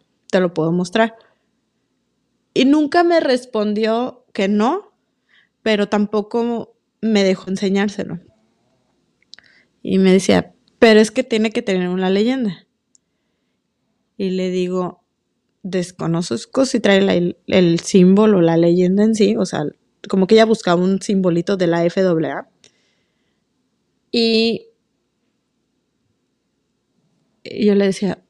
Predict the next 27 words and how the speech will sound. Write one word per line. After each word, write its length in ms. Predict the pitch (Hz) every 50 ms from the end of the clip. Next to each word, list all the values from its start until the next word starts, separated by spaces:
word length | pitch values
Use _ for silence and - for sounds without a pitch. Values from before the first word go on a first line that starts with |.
| _ _ _ _ -
"Entiendo, 680 | - 202 190 185 - 233 220 220 226 226 240 269 339 381 - _ _ _ _ _ _ _ _ _ _ _ _ _ _ _ _ _ _ _ _
pero 260 | - 220 208 196 202
sí 120 | 196 - 208
está 200 | 202 208 - 208
certificada 600 | - 240 220 220 - 208 190 185 - 175 165 160 -
para 140 | 170 165
subirse 320 | 170 - - 165 165 - 185
al 80 | 185 208
avión 280 | 226 254 302 339 330 _ _ _
y 100 | 233 214
lo 140 | 202 185 175
dice 220 | 170 170 165 -
en 100 | 175 180
el 80 | 180 180
manual, 380 | 190 196 214 240 285 339 370 - _ _ _ _ _ _ -
lo 180 | 202 190 175
tengo 240 | 175 180 170 170 180
digital, 440 | 180 180 208 226 - 269 320 339 -
te 80 | - 208
lo 140 | 202 190 -
puedo 160 | 180 180 180
enseñar". 380 | 175 175 180 165 139 - - - _ _ _ _ _ _ _ _ _ _ _ -
Nunca 240 | 233 240 226 262 247
me 100 | 233 208
dijo 180 | 190 196 185 -
que 100 | - -
sí. 160 | - -